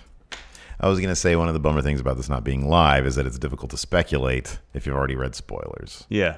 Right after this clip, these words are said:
Speaker 1: about stuff. Like, it's just a bummer. For example, like, the Undisputed Era stuff, it's like you can speculate as to where that's gonna go, but it's like, with spoilers out there, it kinda makes it, well, that's one of the fu-,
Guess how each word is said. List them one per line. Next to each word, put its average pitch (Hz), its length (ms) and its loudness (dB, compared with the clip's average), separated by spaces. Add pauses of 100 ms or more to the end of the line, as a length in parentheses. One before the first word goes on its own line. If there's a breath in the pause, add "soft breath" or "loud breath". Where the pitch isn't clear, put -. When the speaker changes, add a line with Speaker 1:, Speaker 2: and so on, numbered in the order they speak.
Speaker 1:
about 60 340 -2
stuff. - 300 -6
Like, 85 140 4
it's 98 120 2
just 87 120 -4
a 95 60 0
bummer. 85 240 2
For 95 160 0
example, 78 360 -2
like, 71 120 0
the 73 120 -2
Undisputed 76 440 0
Era 110 240 8
stuff, 67 380 -2 (600 soft breath)
it's 80 200 -4
like 76 440 0
you 90 120 0
can 85 200 0
speculate 82 540 2
as 76 120 -2
to 76 80 -6
where 82 240 2
that's 78 320 0
gonna 73 180 0
go, 95 500 6 (320 loud breath)
but 87 120 4
it's - 140 0
like, 90 280 2 (1300)
with 90 140 2
spoilers 104 520 8
out 87 200 8
there, 82 480 6 (140)
it 95 80 -2
kinda 104 220 4
makes 90 200 2
it, 113 40 0
well, 160 100 4
that's 233 140 4
one 127 120 4
of 113 100 2
the - 60 -10
fu-, 117 200 -2